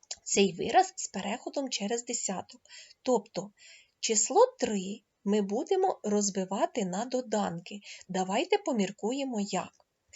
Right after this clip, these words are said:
До дев'яти спочатку треба додати один, щоб стало десять.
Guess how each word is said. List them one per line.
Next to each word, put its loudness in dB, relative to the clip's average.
До 0
дев'яти 4
спочатку 2
треба 4
додати 2
один, 0
щоб -2
стало 2
десять. -6